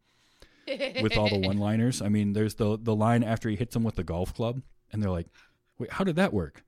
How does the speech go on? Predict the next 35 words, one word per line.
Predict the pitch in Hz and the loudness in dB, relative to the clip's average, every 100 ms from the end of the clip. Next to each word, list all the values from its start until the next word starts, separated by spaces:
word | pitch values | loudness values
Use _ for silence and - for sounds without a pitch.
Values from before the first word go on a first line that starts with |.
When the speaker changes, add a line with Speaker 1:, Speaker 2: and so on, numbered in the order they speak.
| - | 2
Speaker 1:
"Oh, | 135 131 110 | 4 6 4
right, | 107 123 110 | 2 2 0
'cause | - 104 | -2 -4
he's | 117 117 | -2 -4
the | 117 | -2
kind | 113 101 | -2 0
of | |
guy | 92 95 95 | 0 0 0
that | 92 | -2
would | 85 | -4
bless | 98 98 | -2 -2
his | 107 | -2
own | 101 101 | -4 -4
clubs | - 127 98 | -4 -4 -4
for | - 92 | -6 -4
a | |
better | 92 95 | -2 -2
<laughs> | |
game." | 98 113 117 78 - - - | -2 -4 -6 -6 -10 -10 -14
Speaker 2:
<laughs> | - _ - | -20 _ -6
I | 254 | -4
thought | 240 220 | -4 -6
that | 220 143 | -8 -10
was | 220 214 | -12 -14
funny. | 208 208 214 339 - _ _ _ _ _ _ _ _ - | -16 -16 -10 -10 -10 _ _ _ _ _ _ _ _ -10
Speaker 1:
Uh, | 113 95 85 | -6 -4 -4
Speaker 2:
I | - | -4
didn't | 381 466 587 | -4 -6 -6
understand | 571 466 - 392 311 | -4 -6 -4 -8 -4
why | 330 | -4
he | 294 | -4
kept | - 311 - | -4 -6 -6
them | 262 | -8
alive, | 233 202 196 208 208 180 | -8 -6 -4 -2 -4 -6
though, | 160 147 | -6 -6